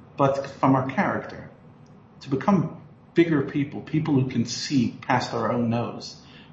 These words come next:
people that choose to be happy rather than to be right, people that can go beyond themselves. That's really what we're put into this world for, to grow. And that's why we take on multiple relationships in this world,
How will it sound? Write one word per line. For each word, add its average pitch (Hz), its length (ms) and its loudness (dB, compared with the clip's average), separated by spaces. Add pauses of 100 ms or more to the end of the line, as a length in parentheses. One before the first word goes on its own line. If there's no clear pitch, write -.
people 151 720 0
that 117 220 -2
choose - 360 2
to - 80 -4
be 120 180 4
happy 117 400 2
rather 113 300 -4
than 107 160 -8
to - 80 -18
be 110 260 -10 (120)
right, - 340 -2 (1500)
people 160 260 0
that 165 180 0
can 127 100 0
go 123 180 0
beyond 113 680 -2 (720)
themselves. 107 640 -6
That's 135 240 -4
really 143 160 4
what 123 140 2
we're - 100 -6
put - 160 -6
into 107 180 -6
this - 260 -4
world 107 160 -6
for, 104 280 -8
to 104 80 -8
grow. 104 540 2 (260)
And 113 120 0
that's 127 200 2
why 123 140 2
we 113 120 -2
take - 280 -8
on 117 180 0
multiple 131 460 -2
relationships 113 720 -4
in 107 100 -8
this 107 220 -10
world, 139 440 -2